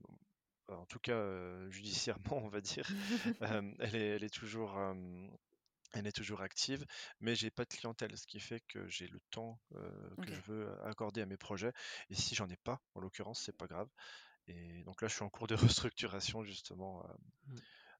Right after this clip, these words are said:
Speaker 1: peut-être pour migrer vers d'autres, heu, d'autres technologies, notamment le, le Flutter, auquel je
Speaker 2: Ah !
Speaker 1: m'intéresse,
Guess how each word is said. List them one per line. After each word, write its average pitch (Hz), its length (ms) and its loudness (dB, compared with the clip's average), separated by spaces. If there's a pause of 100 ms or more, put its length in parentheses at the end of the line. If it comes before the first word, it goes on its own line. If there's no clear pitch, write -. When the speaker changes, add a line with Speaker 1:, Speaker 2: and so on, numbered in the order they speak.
(140)
Speaker 1:
peut-être 110 260 -2
pour 113 120 -2
migrer 107 340 0
vers 101 160 0
d'autres, - 380 -4
heu, 95 140 -4
d'autres 110 180 -8
technologies, 104 560 -4
notamment 104 460 -2
le, 82 460 -6
le 92 100 -10
Flutter, 107 440 2 (520)
auquel 104 200 -4
je 92 100 -4
Speaker 2:
Ah ! - 20 -4
Speaker 1:
m'intéresse, 117 580 2